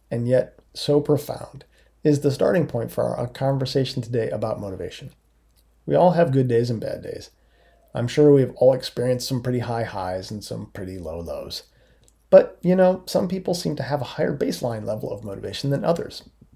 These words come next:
Some people pretty much always seem excited about their work in progress, and other people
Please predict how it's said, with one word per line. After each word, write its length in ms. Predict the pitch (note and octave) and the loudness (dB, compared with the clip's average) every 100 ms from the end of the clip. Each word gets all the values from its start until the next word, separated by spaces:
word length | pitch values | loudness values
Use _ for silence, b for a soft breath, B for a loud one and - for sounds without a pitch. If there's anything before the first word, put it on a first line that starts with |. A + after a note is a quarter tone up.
| _ | _
Some 200 | - A3 | -10 -6
people 240 | G#3 - | -6 -8
pretty 200 | - - | -12 -10
much 300 | C#3 D3 - _ _ | -8 -8 -10 _ _
always 400 | F3 B3+ D3+ A2+ | 6 8 8 4
seem 160 | A#2 F#2+ | -6 -8
excited 340 | - G#2+ F#2+ | -6 -6 -4
about 220 | F2+ F2+ | -6 -6
their 100 | F#2 | -6
work 220 | F2+ F2 | -10 -10
in 100 | F2+ | -12
progress, 520 | F#2 - - - - - _ _ _ - | -12 -12 -12 -14 -16 -20 _ _ _ -14
and 100 | - | -6
other 220 | E3 F#3 | -2 -2
people 480 | F3+ E3+ D#3+ D#3 | 0 4 4 4